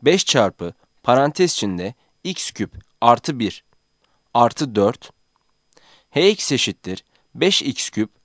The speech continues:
artı beş artı dört eşittir beş x küp artı dokuzdur. Yanıt D'dir. Parçalı fonksiyonlar.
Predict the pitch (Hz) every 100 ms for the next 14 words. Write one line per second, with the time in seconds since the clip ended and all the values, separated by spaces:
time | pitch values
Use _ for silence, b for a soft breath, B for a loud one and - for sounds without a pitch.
0 | _ - 123 - 151 107 107 - - _
1 | _ 123 123 - 127 98 107 - - _
2 | _ - 123 - 110 - 113 - b b
3 | b - 190 - - - - 139 151 _
4 | _ 147 147 139 143 120 - 98 87 78
5 | - _ _ _ _ _ 127 113 143 -
6 | - _ - 117 87 85 - _ _ _
7 | _ _ _ _ _ _ _ _ _ _
8 | _ _ _ _ _ _ _ _ _ _
9 | - 151 156 170 170 139 107 - 101 92
10 | 90 -